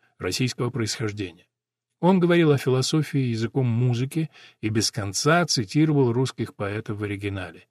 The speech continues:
И я на всякий случай решил посмотреть, а что же там творится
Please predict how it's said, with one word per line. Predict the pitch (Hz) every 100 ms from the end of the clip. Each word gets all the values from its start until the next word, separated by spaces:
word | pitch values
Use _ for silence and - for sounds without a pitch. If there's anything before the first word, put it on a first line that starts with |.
| _ - - - - -
И | 135
я | 240
на | 240
всякий | - 226 196
случай | 170 220 202
решил | 165 156 202
посмотреть, | 165 170 - 175 165 143 98 -
а | 87
что | - - - 220
же | 196 156
там | 180 170
творится | 143 147 131 98 - -